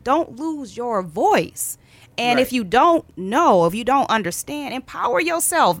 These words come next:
Speaker 1: Be, hang around. Like you said, I, I'm not part of the L G B T Q community, but like you said, I'm a Christian and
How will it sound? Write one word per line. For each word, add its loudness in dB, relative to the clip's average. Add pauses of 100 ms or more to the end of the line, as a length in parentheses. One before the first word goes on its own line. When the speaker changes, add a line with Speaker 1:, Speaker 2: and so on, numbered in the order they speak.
Speaker 1:
Be, -4
hang -6
around. 0
Like 0
you -4
said, -4
I, 4 (380)
I'm -2
not 2
part -4
of -2
the -2
L -2
G -10
B -8
T -12 (380)
Q -10
community, -10 (400)
but 2 (500)
like -8
you -14
said, 0
I'm 0
a -6
Christian -4
and -2